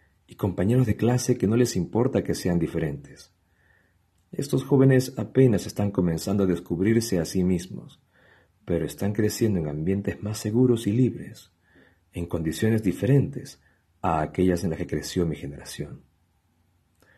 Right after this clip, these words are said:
Es verdad que mi experiencia y la de estos jóvenes puede considerarse aislada,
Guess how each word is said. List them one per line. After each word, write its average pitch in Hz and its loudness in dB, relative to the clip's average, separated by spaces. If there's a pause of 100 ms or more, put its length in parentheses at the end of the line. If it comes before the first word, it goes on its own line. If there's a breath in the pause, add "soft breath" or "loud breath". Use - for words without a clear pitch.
(920 soft breath)
Es 110 2
verdad 117 4
que 117 2
mi 101 4
experiencia 104 2
y 90 4
la 87 4
de 90 4
estos 92 -2
jóvenes 95 2 (120)
puede 120 4
considerarse 104 2
aislada, 87 0